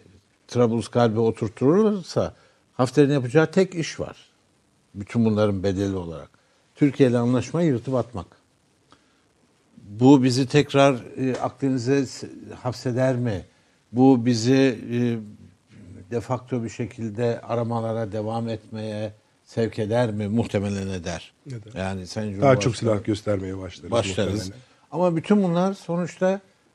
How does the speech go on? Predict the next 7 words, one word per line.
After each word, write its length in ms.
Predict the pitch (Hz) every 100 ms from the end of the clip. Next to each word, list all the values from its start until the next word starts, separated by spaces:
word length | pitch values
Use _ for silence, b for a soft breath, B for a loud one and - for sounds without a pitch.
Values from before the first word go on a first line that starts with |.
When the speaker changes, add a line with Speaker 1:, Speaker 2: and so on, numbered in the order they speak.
| _ _ _ _ 120 107 _ 127 117 -
Speaker 1:
turist 300 | - 143 127
sayısını 500 | - 127 113 127 120
azaltır, 840 | 117 101 110 98 113 113 104 - - _ _ _ _
efendim, 600 | 107 107 113 107 110 110 - _
<clears throat> 1000 | - 202 - 127 151 113 - _ _ _
enflasyonu 640 | 139 131 131 120 - 117 113
artırır, 760 | 113 107 110 113 107 107 101